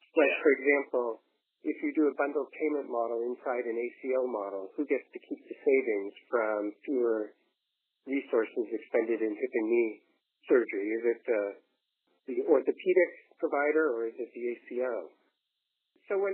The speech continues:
Speaker 1: sometimes you see these calls for pruning, you know, figure out what's worked and then go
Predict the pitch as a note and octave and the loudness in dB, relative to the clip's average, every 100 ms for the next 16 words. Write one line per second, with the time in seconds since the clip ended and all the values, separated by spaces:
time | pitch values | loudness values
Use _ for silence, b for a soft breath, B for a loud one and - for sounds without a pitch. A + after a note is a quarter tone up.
0 | - A3+ A3 G3+ - F#3 F3+ - _ _ | -6 -10 -8 -8 -8 -10 -10 -14 _ _
1 | _ A3 A3 - D#3 - - D#3 - - | _ -10 -10 -6 -8 -6 0 0 -2 -8
2 | A2+ - - B3 C4 F#3+ - - _ _ | -8 -10 -4 -2 0 -2 -6 -16 _ _
3 | _ _ _ _ _ _ D#3 A#2+ - G#3 | _ _ _ _ _ _ 2 2 2 0
4 | G3+ F#3+ E3 - D3+ - D#3+ E3 D#3+ - | 2 2 2 0 -6 -6 -2 0 0 -4
5 | - C#3 C#3 C#3 C#3 | -6 -4 -4 -6 -2